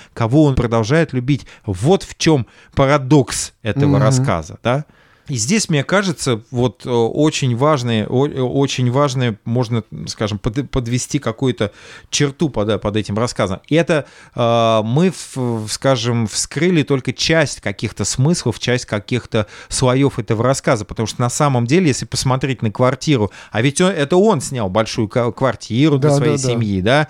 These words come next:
Speaker 1: чтобы все жили в комфорте, у каждого была своя комната. И, э, здесь очень важно, что, например, у Грегора в комнате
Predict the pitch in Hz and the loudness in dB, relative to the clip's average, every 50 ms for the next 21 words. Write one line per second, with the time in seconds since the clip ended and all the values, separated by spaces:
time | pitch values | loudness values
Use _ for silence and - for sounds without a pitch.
0 | - - - - - - - 120 107 113 - - - - 131 127 113 107 95 107 | -6 -14 -20 -18 -14 -6 -4 -2 -2 -2 -2 -2 -2 0 2 2 2 2 2 2
1 | 127 120 110 107 - - 143 135 110 - - 123 127 - - 107 - 104 107 107 | 2 2 2 0 0 0 0 0 0 0 -2 -4 -4 -4 -6 -6 -4 -2 -2 0
2 | 110 110 110 107 113 113 107 - 123 120 127 110 - - 101 107 123 131 123 113 | 0 -2 0 2 2 2 2 0 0 0 0 0 0 0 2 2 2 2 0 0
3 | 104 - 107 98 92 - - - - - - - - 120 120 127 127 120 113 104 | 0 0 -2 -4 -4 -6 -10 -18 -20 -20 -16 -10 -4 -2 0 2 2 2 2 0
4 | - 107 110 107 101 107 131 151 - - 156 139 - 156 147 135 175 208 208 165 | 0 -2 -2 -2 -2 0 0 0 0 0 -2 0 0 0 0 2 2 0 2 2
5 | 156 139 - - - - 147 139 127 - - - - - - 127 127 127 - 156 | 0 -2 -2 -4 -2 0 2 2 2 0 -4 -12 -20 -14 -6 -6 -4 -2 0 0
6 | 175 170 156 - - - _ 156 143 143 131 131 - - - 117 110 117 127 147 | 2 2 2 2 0 -2 _ 2 4 4 4 2 0 -6 -10 -8 -4 -2 0 2
7 | 175 202 208 180 165 147 131 123 113 107 104 - - _ _ - - - - - | 2 2 0 0 0 0 2 2 2 2 0 -4 -10 _ _ -20 -20 -12 0 2
8 | 160 185 202 190 165 139 123 - - - 120 110 107 104 | 4 4 4 4 2 0 0 -2 -2 0 2 2 2 0